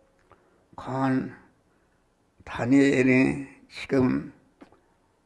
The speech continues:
맨 총리들의 모함을 받아서 사자굴에 백 프로 들어가게끔 돼 있다. 그래도 다니엘은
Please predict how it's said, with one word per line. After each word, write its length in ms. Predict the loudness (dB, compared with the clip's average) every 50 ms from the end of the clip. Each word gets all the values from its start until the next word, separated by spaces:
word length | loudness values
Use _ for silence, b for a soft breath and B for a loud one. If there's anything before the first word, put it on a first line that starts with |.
| _ _ _ _ _
맨 400 | -20 -10 -2 0 2 4 4 2
총리들의 800 | 0 -2 -6 -2 0 2 2 2 2 0 0 -2 -2 -2 -2 -2
모함을 540 | -4 -4 -4 -2 -2 -2 -2 -2 -4 -6 -4
받아서 680 | -6 -6 -6 -6 -6 -6 -8 -8 -8 -8 -8 -8 -10 -16 _ b b b b b b b b b
사자굴에 920 | -20 -14 -10 -4 -2 -2 0 0 -2 -2 -4 -4 -4 -2 -2 -4 -4 -8 -12
백 360 | -14 -8 -6 -6 -6 -8 -12 -14
프로 400 | -10 -8 -6 -6 -8 -8 -12 -18 b b b b b b b b b b _
들어가게끔 720 | -10 -4 -2 0 2 2 0 -2 -6 -10 -8 -8 -8 -10
돼 220 | -10 -12 -10 -10
있다. 280 | -12 -12 -14 -20 -20 -20 -20 -20 _ _ _ _ _ _ _ _ _ _ _ _ _ _ _ _ _ _ _ _ _ _ _ _ _ -14
그래도 600 | -10 -4 -2 -2 -2 -2 -2 -4 -4 -4 -6 -10 -16 -20 _ _ _ _ _ _ _ _ _ _ _ _ _ _ _ _ _ _ _ _ _ _ _ _ _ _ _ _ _ _ _ -20
다니엘은 920 | -16 -12 -8 -6 -4 0 0 0 0 -2 -2 -4 -4 -4 -6 -8 -10 -12